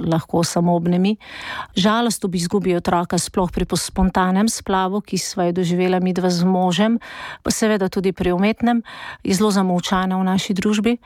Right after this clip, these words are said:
Ti starši, te mamice, ponavadi v večjih primerih ostanejo same s tem svojim žalovanjem, se izolirajo od sveta, ker jim ni dovoljeno žalovati. Že tako ali tako smo ljudje nagnjeni k temu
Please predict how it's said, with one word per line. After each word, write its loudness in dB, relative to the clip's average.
Ti 0
starši, 0
te -2
mamice, 0
ponavadi 0
v -6
večjih -2
primerih 0
ostanejo 0
same -2
s -8
tem -2
svojim 0
žalovanjem, 2
se 0
izolirajo 0
od -4
sveta, -2
ker 0
jim 2
ni 2
dovoljeno -2
žalovati. 0
Že 2
tako -2
ali 0
tako -2
smo -2
ljudje 0
nagnjeni 0
k -10
temu 2